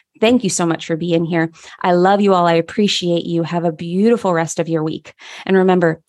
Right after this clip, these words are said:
you are only limited by the limitations that you accept. And when you stop accepting those limitations, that is when you become limitless.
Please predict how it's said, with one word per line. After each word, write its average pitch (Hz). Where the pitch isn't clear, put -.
you 185
are 175
only 185
limited 175
by 170
the 175
limitations 185
that -
you 160
accept. -
And 170
when 160
you 160
stop 175
accepting 185
those 175
limitations, 175
that 165
is 196
when 185
you 165
become 170
limitless. 190